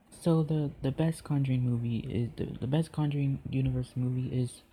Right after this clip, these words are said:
the first one, uh, Annabelle Creation,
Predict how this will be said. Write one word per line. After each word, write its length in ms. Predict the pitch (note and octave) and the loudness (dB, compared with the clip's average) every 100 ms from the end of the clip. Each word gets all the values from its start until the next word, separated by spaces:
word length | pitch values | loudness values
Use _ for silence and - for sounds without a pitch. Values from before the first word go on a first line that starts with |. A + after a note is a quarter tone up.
| - _ _ | -20 _ _
the 80 | - | -4
first 300 | - B2+ - | -2 -2 0
one, 220 | E3 F3 - - _ _ - - - - - - _ - - - | 2 2 -2 -12 _ _ -20 -20 -20 -20 -20 -20 _ -20 -20 -6
uh, 160 | A#2+ A#2 | -2 0
Annabelle 380 | A2+ C3+ C3+ C3 | 4 4 4 0
Creation, 580 | - B2+ - E3 E3+ | 0 -2 0 2 2